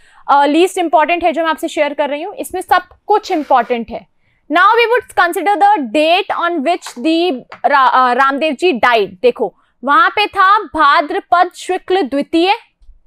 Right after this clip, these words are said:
his born date, right? अब भाद्रपद शुक्ल एकादशी इनकी डेथ हो जाती है।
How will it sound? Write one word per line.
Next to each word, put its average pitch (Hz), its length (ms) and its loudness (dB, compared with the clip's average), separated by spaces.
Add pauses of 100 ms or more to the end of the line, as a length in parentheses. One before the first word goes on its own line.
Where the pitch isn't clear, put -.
his 302 120 2
born 262 340 2
date, 349 680 -4
right? 311 240 2 (480)
अब 320 140 2 (140)
भाद्रपद 427 760 2
शुक्ल 427 420 -2 (140)
एकादशी 302 720 0 (680)
इनकी 392 340 0
डेथ 277 260 0
हो 269 80 0
जाती 233 360 -4
है। 254 140 -14